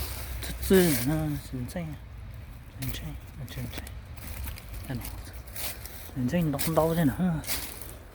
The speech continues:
Núi à? Kiểm tra sợ sợ mà thế nào mà? Tốt, tốt, tốt, tốt, tốt con lư. Thằng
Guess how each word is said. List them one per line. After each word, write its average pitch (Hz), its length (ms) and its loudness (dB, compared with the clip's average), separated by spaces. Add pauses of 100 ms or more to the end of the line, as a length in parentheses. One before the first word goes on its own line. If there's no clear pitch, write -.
(440)
Núi 151 240 8
à? 139 60 6 (800)
Kiểm 117 140 2
tra 190 100 10 (240)
sợ 127 80 2
sợ 135 300 6
mà 147 180 6
thế 202 80 8
nào 143 140 10
mà? 165 180 6 (1120)
Tốt, 208 140 2
tốt, 233 180 6
tốt, 247 160 8
tốt, 226 200 12 (100)
tốt - 120 6
con 202 120 12
lư. 190 140 12 (1600)
Thằng 196 160 10